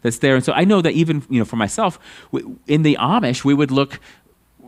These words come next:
we look towards some communities and some families and say, "Oh," uh, you know, for instance, there are some Grabers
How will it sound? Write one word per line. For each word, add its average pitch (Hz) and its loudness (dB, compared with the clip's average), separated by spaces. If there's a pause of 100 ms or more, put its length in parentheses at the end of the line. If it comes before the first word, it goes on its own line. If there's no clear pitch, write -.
we 135 2
look 165 0
towards 147 -2
some 185 -2
communities 156 2
and 110 -2
some 143 -2
families 131 0
and 117 -4
say, 117 -2
"Oh," 113 0 (960)
uh, 107 2
you 120 2
know, 113 0
for 135 -4
instance, 135 0
there 143 0
are 135 0
some 208 -2
Grabers 120 -2